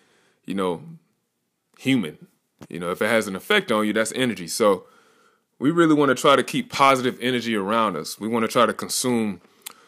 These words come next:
positive energy. Uh, one example is, let's say you have a goal. Let's say you want to, you know, climb Mount Everest. So you tell this person, "Hey, I'm thinking about climbing Mount Everest." And they're like, "Oh, man, you ain't gonna climb Mount Everest."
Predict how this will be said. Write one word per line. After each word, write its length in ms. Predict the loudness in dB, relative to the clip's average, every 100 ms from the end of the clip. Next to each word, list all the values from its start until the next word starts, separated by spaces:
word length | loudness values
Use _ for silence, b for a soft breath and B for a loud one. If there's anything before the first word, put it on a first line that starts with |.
| B B
positive 400 | 2 4 4 0
energy. 440 | 0 0 -4 -12 -20 _ _
Uh, 160 | -4 -2
one 160 | 0 0
example 400 | 0 -2 0 0
is, 200 | 0 -2
let's 120 | 0
say 160 | 2
you 140 | 2 2
have 160 | 0
a 40 | 0
goal. 260 | -2 -2
Let's 160 | -4 -4
say 100 | -4
you 120 | -4
want 180 | -6 -8
to, 280 | -8 -8 -8
you 60 | -10
know, 140 | -10
climb 320 | -8 -6 -6
Mount 220 | -8 -10
Everest. 400 | -10 -12 -14 -16
So 300 | -6 -4 -4 b b b b b b -12
you 120 | -6
tell 220 | 0 0
this 140 | 0
person, 320 | -2 -4 -2 -2
"Hey, 240 | -2 -2
I'm 140 | -4
thinking 140 | -6 -6
about 200 | -6 -4
climbing 300 | -6 -4 -4
Mount 180 | -2 0
Everest." 420 | -2 -6 -16 -20 _ _ _ _ _ _ _ _ -10
And 100 | -4
they're 100 | 0
like, 140 | 2 4
"Oh, 280 | 6 6
man, 160 | 4 0
you 60 | -2
ain't 100 | -4
gonna 100 | -14
climb 280 | -12 -12
Mount 180 | -12 -14
Everest." 400 | -16 -18 -20 -20